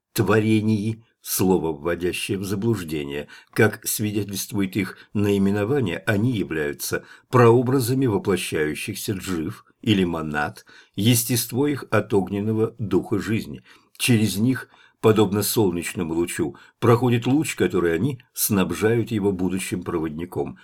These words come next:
божественной душою, будхи. Именно они имеют непосредственное отношение к воинству высшего мира нашей системы. От этих двойных единиц исходят тройные. Д.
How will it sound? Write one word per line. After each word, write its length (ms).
божественной 760
душою, 560
будхи. 580
Именно 420
они 300
имеют 340
непосредственное 920
отношение 640
к 100
воинству 580
высшего 460
мира 280
нашей 320
системы. 600
От 220
этих 340
двойных 500
единиц 580
исходят 680
тройные. 760
Д. 440